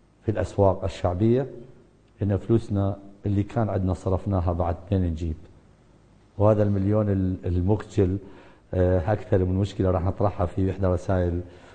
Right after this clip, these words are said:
واحدة أم صفاء دازتنا رسالة راح نوضحها لكم، لكثير من النازحين مدى يوصل هذا المبلغ المليون، لأسباب أحيانًا غير مقنعة، ولأسباب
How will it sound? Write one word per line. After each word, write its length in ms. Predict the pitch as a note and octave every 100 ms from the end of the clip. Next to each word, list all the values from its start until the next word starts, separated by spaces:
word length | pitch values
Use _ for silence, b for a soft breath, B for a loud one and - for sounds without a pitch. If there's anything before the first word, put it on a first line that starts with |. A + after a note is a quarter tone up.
| -
واحدة 300 | G2 F#2 F#2
أم 80 | F#2
صفاء 360 | - F2 G2+
دازتنا 460 | F#2+ F#2 F#2+ F#2 F#2
رسالة 400 | F2+ - G2 F2+ F2+
راح 160 | E2
نوضحها 480 | F2+ F2+ F2 F#2 F#2
لكم، 320 | F#2 - A#2+ C#3 - B B B B B _ -
لكثير 420 | F#2 F#2 - G2+
من 60 | F#2
النازحين 580 | F#2 F2+ E2+ - F#2 F2+
مدى 380 | F#2+ G2 F2+ F2+ - - - _ -
يوصل 340 | F#2+ F#2 - E2
هذا 200 | F2 E2
المبلغ 360 | F#2 F#2+ G#2 -
المليون، 600 | E2+ E2+ F2 G2+ A#2 B2 - - - _ - b b b b -
لأسباب 540 | F#2+ F#2+ E2+ F#2+ F#2 -
أحيانًا 400 | - F#2+ F2+ E2+
غير 240 | F2 G#2+
مقنعة، 400 | G#2+ G#2 A2+ G#2+
ولأسباب 480 | G2 F#2+ E2+ G2